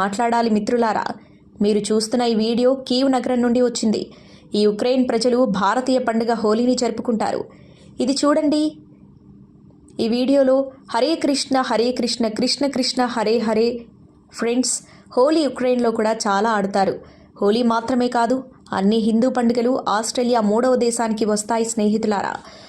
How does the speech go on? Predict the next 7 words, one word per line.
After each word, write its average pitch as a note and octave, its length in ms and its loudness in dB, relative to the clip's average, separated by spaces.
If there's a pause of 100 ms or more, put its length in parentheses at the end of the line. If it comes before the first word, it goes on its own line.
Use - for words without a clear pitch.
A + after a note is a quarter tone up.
(320)
ఆస్ట్రేలియాలో A#3+ 520 2 (140)
పెద్ద A#3 200 2 (100)
సంఖ్యలో B3 340 2 (240)
భారతీయ C4 480 0
సమాజం A#3+ 440 0
నివసిస్తున్నారు. A3+ 640 -2 (540)
ఏంటి, G#3+ 260 -2